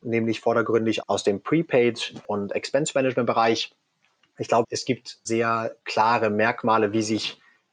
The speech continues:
jeder Spieler voneinander differenziert. Wenn man aber jetzt sehr stark abstrahiert und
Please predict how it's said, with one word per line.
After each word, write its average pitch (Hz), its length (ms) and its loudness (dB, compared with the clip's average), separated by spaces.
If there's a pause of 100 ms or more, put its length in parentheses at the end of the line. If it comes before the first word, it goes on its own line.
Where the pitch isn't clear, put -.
jeder 113 280 2
Spieler 117 320 0
voneinander 104 260 0
differenziert. 107 960 -2 (160)
Wenn 117 200 2
man 131 140 2
aber 120 200 4
jetzt 113 260 0
sehr 131 220 4
stark 117 320 2
abstrahiert 117 680 -2
und 104 380 -6